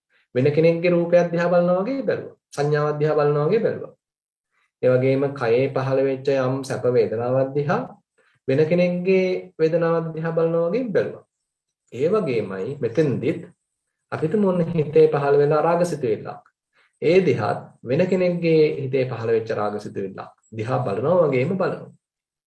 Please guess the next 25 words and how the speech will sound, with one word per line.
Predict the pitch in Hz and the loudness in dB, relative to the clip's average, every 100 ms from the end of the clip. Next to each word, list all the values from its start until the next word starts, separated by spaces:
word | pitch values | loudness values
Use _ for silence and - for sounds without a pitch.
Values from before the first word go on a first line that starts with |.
| _ _ _ _ _ _ _ 170 | _ _ _ _ _ _ _ 2
දැන් | 190 | 4
මෙතෙන්දී | 170 147 196 208 208 208 | 4 4 4 4 4 4
අපි | 185 196 | 4 2
දඟලන්න | 170 151 151 139 | 4 4 4 2
ගත්තොත් | 123 107 - - - _ _ _ _ 117 | 0 -2 -6 -12 -16 _ _ _ _ -8
දැන් | 127 | -4
අනේ | 143 123 120 | -2 0 0
මට | 120 104 | 0 -2
මේ | 113 113 | 0 0
රාගසිතුවිල්ලක් | 110 110 113 117 110 107 107 | 0 -2 -4 -4 -2 -2 -4
ඇවිල්ලා | - 120 127 | -2 -2 0
කොහොමද | 127 135 135 | 0 0 0
මෙහෙම | 131 123 123 | 0 0 0
රාගසිතුවිල්ලක් | 120 117 110 117 110 110 110 - | 0 -2 -4 -6 -6 -6 -6 -4
එන්නේ? | 123 147 | -2 -2
මම | 127 117 120 120 | -2 -2 -4 -2
මේ, | 120 123 127 - _ _ _ _ _ _ _ _ 160 | 0 0 -4 -12 _ _ _ _ _ _ _ _ -12
මේ | 127 117 113 107 107 - _ _ _ _ _ | -2 0 2 -2 -4 -12 _ _ _ _ _
සිල් | 147 135 | 2 4
අරගෙන | 127 123 120 117 | 4 4 2 0
නේද | 120 117 | -2 -2
ඉන්නේ? | 120 143 | -4 -2
මට | 123 120 | -2 -2
ගැළපෙනවද | 120 135 131 123 117 113 | 0 2 2 0 -2 -2
මේවා? | 113 117 | 0 0